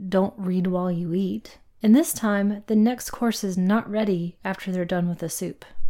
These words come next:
which feels just insane to me at this point, now that we've gone through so much of this time. And there's more just waiting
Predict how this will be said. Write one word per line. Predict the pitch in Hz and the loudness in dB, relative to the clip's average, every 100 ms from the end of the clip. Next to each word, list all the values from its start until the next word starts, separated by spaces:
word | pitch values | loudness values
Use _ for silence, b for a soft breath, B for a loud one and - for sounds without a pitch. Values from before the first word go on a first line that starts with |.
| - | 2
which | 180 - | -4 -8
feels | - 170 156 - - - | -6 -6 -6 -10 -14 -18
just | - 160 - | -12 -10 -10
insane | - 165 160 151 - 175 - | -12 -12 -10 -10 -12 -16 -10
to | 185 | -8
me | 175 - 196 | -8 -10 -12
at | 190 | -6
this | 190 - | -6 -6
point, | - 175 | -10 -8
now | 180 175 | -4 -4
that | 175 | -2
we've | 185 165 | -4 -4
gone | - 180 180 | -2 0 0
through | 180 196 170 | 0 -2 -4
so | - 180 | -2 0
much | 175 160 - | 0 -2 -8
of | 160 | -10
this | 160 - | -10 -10
time. | - 190 175 151 151 156 _ _ _ _ | -6 -4 -4 -4 -8 -12 _ _ _ _
And | 240 240 | 2 4
there's | 233 214 208 | 4 2 2
more | 226 254 262 | 2 2 0
just | 233 208 190 226 | -2 -6 -8 -12
waiting | 214 196 202 214 226 185 202 196 | -14 -4 0 2 2 -2 -8 -12